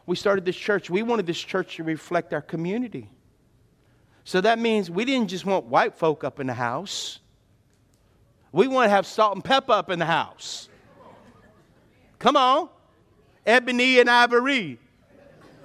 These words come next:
Why is that? So when people come, they go, "Oh, this isn't a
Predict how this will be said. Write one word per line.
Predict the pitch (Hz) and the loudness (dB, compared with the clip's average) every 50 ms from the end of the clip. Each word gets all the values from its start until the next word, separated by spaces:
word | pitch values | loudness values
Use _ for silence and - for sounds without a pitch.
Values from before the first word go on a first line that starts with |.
| - - - - - - - - - - - - _ _ - - - _ - _ _ _ _ _ _ _ _ _ _ 381 - - - _ _ _ _ _ _ | -20 -20 -20 -20 -20 -20 -20 -20 -20 -20 -20 -20 _ _ -20 -20 -20 _ -20 _ _ _ _ _ _ _ _ _ _ -20 -20 -20 -20 _ _ _ _ _ _
Why | - 214 262 285 294 | 4 4 6 6 6
is | 311 320 330 320 247 | 4 2 0 -2 0
that? | 262 254 208 - - - | 0 0 0 -2 -8 -18
So | - - 285 | -4 -2 2
when | 285 285 277 226 | 4 4 2 4
people | - 294 311 311 294 277 - | 4 4 4 4 2 0 0
come, | - - 302 349 359 349 320 294 | 2 4 4 6 6 6 4 2
they | 277 269 | 0 0
go, | 214 269 269 262 247 208 - - _ _ _ | 2 2 2 2 2 0 -4 -12 _ _ _
"Oh, | - 285 320 330 320 294 254 | 4 6 6 8 8 6 4
this | 208 311 349 - - | 4 2 -2 0 2
isn't | 349 339 302 277 | 2 4 6 6
a | 247 180 - | 4 4 2